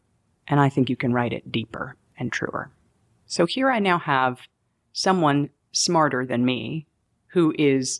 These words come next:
telling me that she thinks that I can write a deeper, truer romance.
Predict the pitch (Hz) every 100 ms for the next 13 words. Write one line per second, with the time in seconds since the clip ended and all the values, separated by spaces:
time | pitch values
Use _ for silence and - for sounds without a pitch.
0 | - 175 151 151 139 131 127 127 - -
1 | 202 180 - - - - - - 127 127
2 | 127 135 120 127 123 120 127 117 123 117
3 | 127 120 - 131 113 110 120 104 - -
4 | - -